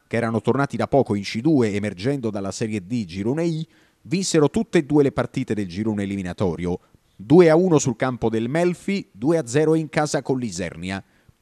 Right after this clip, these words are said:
In semifinale Mangiapane e compagni trovarono l'Ivrea,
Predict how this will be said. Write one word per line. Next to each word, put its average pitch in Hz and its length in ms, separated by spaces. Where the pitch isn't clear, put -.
In 104 120
semifinale 160 600
Mangiapane 135 580
e 120 80
compagni 165 520
trovarono 151 540
l'Ivrea, 123 640